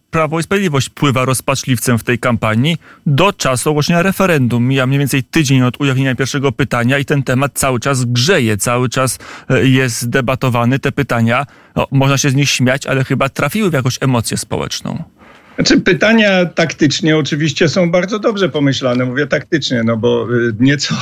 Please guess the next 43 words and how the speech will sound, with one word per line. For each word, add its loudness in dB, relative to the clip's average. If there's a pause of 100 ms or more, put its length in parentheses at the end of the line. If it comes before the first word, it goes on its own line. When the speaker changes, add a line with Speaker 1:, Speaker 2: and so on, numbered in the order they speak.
(120)
Speaker 2:
<laughs> 4
niewiele 2
to -4
ma 0
wspólnego 0
z -2
ideą 2
demokracji -2
bezpośredniej, -2
która 0
polega -2
na -2
tym, 0
że 0
władza 0
pyta -2
ludzi, -2
co -2
sądzą -2
w -2
jakiejś 0
sprawie, 0 (800)
y, 4
żeby 2
wiedzieć, -2 (100)
co 2
ludzie 0
chcą -2
w -2
jakiejś 0
sprawie. -4
Są 2
pewne 0
tematy, 0
no -6
nie, -2
nie 0
wszystko -2
da 2
się -2
rozstrzygnąć -2
w -2
drodze 0